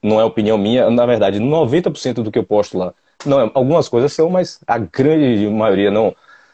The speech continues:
não, não é, é referência de algum lugar, então a pessoa pode clicar e ir lá ver de onde tá o fato, de onde tá o estudo, de onde tá a informação, e ela mesma tirar a interpretação do, do, do que quer que seja, né?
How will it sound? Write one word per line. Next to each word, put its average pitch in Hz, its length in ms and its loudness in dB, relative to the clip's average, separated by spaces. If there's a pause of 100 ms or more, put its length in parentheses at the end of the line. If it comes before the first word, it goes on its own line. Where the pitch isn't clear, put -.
(100)
não, 110 400 0
não 131 200 2
é, 151 160 -2 (160)
é 104 140 2
referência 110 460 0
de 110 40 0
algum 110 200 2
lugar, 123 280 2
então 185 160 -2
a 185 40 -4
pessoa 180 260 -2
pode 160 200 0
clicar 185 360 2
e - 20 -2
ir 269 40 -2
lá 185 240 2
ver 165 500 4
de 123 100 0
onde 165 220 2
tá 127 100 2
o 123 60 0
fato, 131 580 0
de 104 80 -4
onde 117 140 -6
tá 123 80 0
o 117 40 0
estudo, 123 440 -4
de 113 40 -6
onde 120 100 -6
tá 123 80 -6
a - 20 -2
informação, 131 500 -6
e 170 80 -2
ela 180 220 2
mesma 156 420 -2 (180)
tirar 110 200 2
a 113 40 2
interpretação 139 640 -2
do, 185 120 -2
do, 127 420 -2
do 92 140 -4
que 107 200 -8
quer 110 160 -2
que - 100 -18
seja, 101 260 -2
né? 110 120 -6